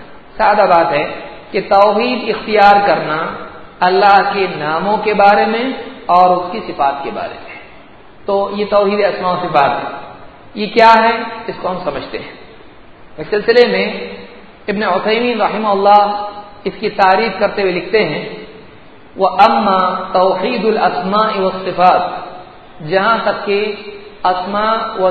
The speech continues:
صفات میں توحید کا معاملہ ہے، فَهُوَ إِفْرَادُ اللَّهِ تَبَارَكَ وَتَعَالَى، تو یہ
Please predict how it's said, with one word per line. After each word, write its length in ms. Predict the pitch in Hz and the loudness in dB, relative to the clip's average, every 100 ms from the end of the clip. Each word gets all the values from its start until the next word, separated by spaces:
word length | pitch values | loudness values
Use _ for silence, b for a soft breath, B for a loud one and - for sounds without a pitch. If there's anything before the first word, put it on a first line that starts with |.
| 185 | 0
صفات 500 | 180 196 214 220 220 | -2 4 6 6 2
میں 140 | 196 190 | -4 -4
توحید 500 | - 175 180 226 - | -2 -2 -2 -6 -4
کا 80 | 196 | -2
معاملہ 440 | 170 160 160 147 139 | -2 -2 0 0 2
ہے، 480 | 143 180 202 - - - - - - - | 0 -2 -4 -10 -16 -18 -18 -18 -20 0
فَهُوَ 560 | 202 202 - 185 135 107 - - - - - - | 4 4 4 2 2 0 -4 -10 -14 -16 -20 -6
إِفْرَادُ 880 | 196 190 190 190 202 214 208 196 185 | -4 -4 0 4 6 8 6 4 2
اللَّهِ 580 | 175 185 185 185 143 - - - - - - | 2 4 6 4 2 -4 -8 -12 -16 -10 -2
تَبَارَكَ 640 | 170 185 196 185 185 180 | 2 6 6 6 4 2
وَتَعَالَى، 680 | 170 165 147 170 160 - - - - - - - - - | 0 0 2 4 2 0 -4 -10 -14 -18 -20 -20 -20 -10
تو 100 | 190 | -4
یہ 580 | 190 208 233 240 240 240 | -2 0 0 0 -2 -6